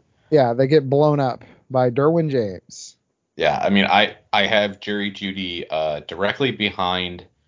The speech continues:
Speaker 2: Adam Thielen and Cooper Kupp, and directly ahead of Chris Godwin and Jackson Smith and Jigba.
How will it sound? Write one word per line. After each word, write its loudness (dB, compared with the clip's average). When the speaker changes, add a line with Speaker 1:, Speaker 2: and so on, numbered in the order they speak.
Speaker 2:
Adam 0
Thielen -6
and -10
Cooper -14
Kupp, -12
and -14
directly -4
ahead -2
of -8
Chris -6
Godwin -2
and -14
Jackson -6
Smith -12
and -16
Jigba. -14